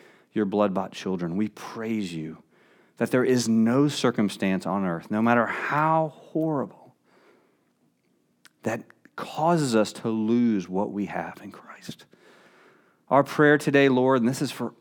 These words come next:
all of us, me at the front of the line, is that as we go through brokenness, Lord, you would help us to keep our eyes fixed upon the cross and not forget, even at those moments,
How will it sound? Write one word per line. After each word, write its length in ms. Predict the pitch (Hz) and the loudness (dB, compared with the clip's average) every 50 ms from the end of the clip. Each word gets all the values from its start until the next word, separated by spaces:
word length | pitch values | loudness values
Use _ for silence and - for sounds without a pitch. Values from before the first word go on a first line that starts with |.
| _ | _
all 260 | - 113 120 131 131 | -8 -4 -2 0 0
of 140 | 123 104 90 | 0 0 0
us, 200 | 90 87 - - | -4 -6 -6 -4
me 280 | 101 101 107 120 131 139 | -2 0 2 2 2 2
at 100 | 131 - | 0 -2
the 60 | - | -6
front 320 | - - - - 117 123 | -10 -10 -6 -4 -2 0
of 80 | 127 123 | 0 2
the 60 | 120 | 2
line, 280 | 117 98 85 78 90 - - _ _ _ _ _ - _ _ _ _ _ _ _ _ _ | 2 2 0 -2 -6 -12 -18 _ _ _ _ _ -20 _ _ _ _ _ _ _ _ _
is 100 | - 104 | -4 2
that 200 | 110 117 110 - | 4 4 4 4
as 280 | 110 120 135 147 151 147 | 2 4 4 4 4 4
we 120 | 147 151 | 2 2
go 260 | 135 117 127 131 135 | 2 2 2 0 0
through 240 | 131 131 - 123 117 | 0 -2 -2 -4 -2
brokenness, 600 | 92 92 101 98 92 - - 85 87 92 - - | 0 0 -2 -2 -2 -2 -4 -6 -4 -6 -8 -10
Lord, 280 | 95 95 98 98 98 - | -10 -8 -8 -10 -8 -6
you 120 | 127 127 | -6 -4
would 100 | 127 117 | -4 -6
help 480 | 104 - - - - - 113 117 - - | -8 -10 -16 -8 -2 -2 -2 -2 0 -2
us 160 | 113 107 - | -2 -2 -2
to 100 | - - | -6 -12
keep 320 | - - - - 139 139 139 | -12 -8 0 0 0 0 0
our 120 | 135 120 | -2 -2
eyes 280 | 113 107 101 101 - - | -2 -2 -4 -6 -10 -12
fixed 580 | - - - - - 165 147 - - - _ | -16 -16 -16 -6 -4 -4 -4 -4 -8 -14 _
upon 560 | - - - - - - 117 113 117 117 117 110 | -14 -16 -16 -18 -6 -2 0 2 2 2 0 0
the 80 | 101 | -2
cross 520 | - - - - 101 92 98 - - - - - - - - - | -6 -12 -8 -6 -6 -6 -6 -8 -10 -16 -20 -20 -20 -20 -16 -2
and 240 | - 131 127 131 131 | 2 4 6 8 8
not 320 | 135 135 151 175 156 - | 8 8 6 6 4 0
forget, 460 | - 170 165 135 123 156 151 131 - - | 0 0 0 2 4 4 2 2 0 -4
even 380 | - 143 151 165 175 180 185 175 | -8 -4 -2 0 2 2 2 2
at 260 | 147 143 143 151 - | 2 -2 -6 -2 0
those 240 | - 147 151 139 120 | 2 4 4 2 2
moments, 460 | 120 120 127 131 120 110 95 95 - | 0 2 4 4 4 2 2 -2 -6